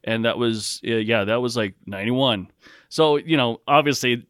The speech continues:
you know, talking about death and, or anything like that in the family was non-existent because no one died, um, in that time frame. So, um, up until, like I said, my grandmother died and, and my step-grandfather died,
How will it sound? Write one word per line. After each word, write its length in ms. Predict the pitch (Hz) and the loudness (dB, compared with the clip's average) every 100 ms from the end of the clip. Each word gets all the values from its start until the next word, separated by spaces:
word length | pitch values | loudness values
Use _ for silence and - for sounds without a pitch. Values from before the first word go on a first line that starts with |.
| _ | _
you 120 | 131 | -2
know, 180 | 117 107 | 0 -2
talking 360 | - 139 131 123 | -2 -2 0 0
about 300 | 117 110 95 | 0 0 0
death 280 | 117 110 | -2 -2
and, 120 | 113 110 | -4 -4
or 260 | 110 117 | -2 -2
anything 200 | 113 104 | -2 -2
like 140 | 110 104 | -6 -4
that 160 | 107 | -4
in 100 | 104 | -4
the 80 | 110 | -6
family 380 | - 127 123 104 | -4 -4 -2 -4
was 320 | 101 101 - - | -4 -6 -8 -8
non-existent 680 | 107 98 98 117 - 104 | -8 -8 -6 -6 -6 -10
because 240 | 85 101 95 | -10 -12 -12
no 80 | 82 | -14
one 140 | 80 | -10
died, 340 | 101 95 - _ _ _ _ _ - | -8 -8 -12 _ _ _ _ _ -2
um, 280 | 107 101 101 | 0 0 0
in 60 | 104 | -4
that 160 | 85 | -4
time 200 | 123 123 | -4 -4
frame. 300 | 123 92 76 - | -4 -8 -8 -16
So, 500 | - 117 107 107 107 | -4 0 2 2 0
um, 340 | 127 127 117 101 | 2 2 2 -2
up 120 | 120 | -6
until, 440 | 113 - 120 110 101 _ _ _ _ _ _ | -6 -2 0 0 -4 _ _ _ _ _ _
like 100 | 117 | -16
I 20 | 98 | -10
said, 160 | 107 | -8
my 100 | 98 | -8
grandmother 420 | 92 117 113 98 | -4 -4 -2 -4
died 300 | 92 90 95 | -4 -6 -4
and, 220 | 92 92 - _ _ _ - | -6 -8 -12 _ _ _ -14
and 140 | 107 | -10
my 100 | 98 | -8
step-grandfather 680 | 82 131 - 110 92 101 92 | -4 -4 -4 -6 -6 -6 -6
died, 380 | 95 92 92 92 | -4 -6 -6 -10